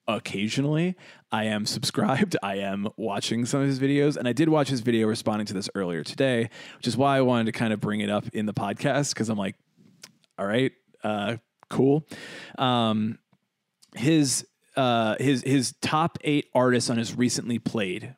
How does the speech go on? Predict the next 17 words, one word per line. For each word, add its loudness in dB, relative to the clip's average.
was -4
leaked. -10
That 2
is -2
the 4
exact -2
screenshot 0
we're 0
looking -6
at. -8
Uh, 2
the 2
artists, 2
uh, 2
are 2
in -4
question: -2